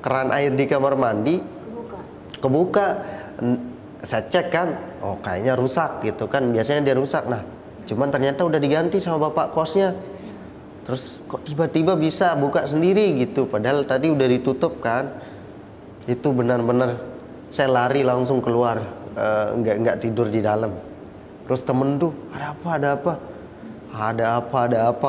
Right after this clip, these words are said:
Speaker 1: Kamu nggak dengar apa-apa tadi di dalam? Saya diganggu," saya bilang gitu kan. "Santai, dia udah biasa kayak gitu," dia bilang tuh. "Lah, kamu yang udah biasa, saya kan nggak,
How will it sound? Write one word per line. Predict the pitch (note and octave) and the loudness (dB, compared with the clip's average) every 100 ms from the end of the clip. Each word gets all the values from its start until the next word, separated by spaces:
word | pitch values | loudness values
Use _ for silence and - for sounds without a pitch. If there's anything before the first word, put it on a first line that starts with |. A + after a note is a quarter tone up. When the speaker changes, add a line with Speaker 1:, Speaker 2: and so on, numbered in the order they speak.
| B2+ | 0
Speaker 1:
Kamu | C#3 C3+ | 0 2
nggak | A#2 B2 | 2 4
dengar | B2+ B2+ B2+ | 4 2 2
apa-apa | C3 C3+ D#3 | 0 0 -2
tadi | D3 C3 C3+ | 0 0 0
di | B2 | 2
dalam? | B2+ D3+ C#3+ B2 - - | 2 2 0 -2 -8 -6
Saya | C3+ | -2
diganggu," | B2 A#2+ C3+ D3 D#3+ | 2 2 2 2 0
saya | C3+ A2 | 0 0
bilang | A2+ A2 | 0 0
gitu | A#2 C#3 B2 A#2 | -2 0 0 0
kan. | B2+ C#3 - - - - - - - - - - - - - - | -2 -4 -12 -16 -16 -16 -18 -18 -18 -18 -18 -18 -16 -16 -18 -12
"Santai, | G#2+ G#2+ A2+ A2+ A2 A2+ A2+ A2 G#2 | -4 -2 -2 0 2 2 0 -4 -2
dia | A2+ | 2
udah | A#2 A2 G2+ | 4 2 2
biasa | G2+ G2+ C#3 A#2+ | 0 0 -2 -2
kayak | G#2 G#2 A2 | 0 0 0
gitu," | B2+ C#3+ | 2 4
dia | B2+ | 6
bilang | A2+ B2 B2+ | 6 4 4
tuh. | C3+ - - | -2 -4 -6
"Lah, | A2 - - - - - - - | -6 -6 -12 -16 -18 -18 -18 -4
kamu | G#2+ A2+ C3+ | 0 4 4
yang | D3 B2+ | 4 4
udah | B2 A#2+ | 4 4
biasa, | A2+ B2 B2 | 4 2 2
saya | D3 D3+ D3+ | 0 0 -2
kan | - | -4
nggak, | C#3 A#2+ | 2 2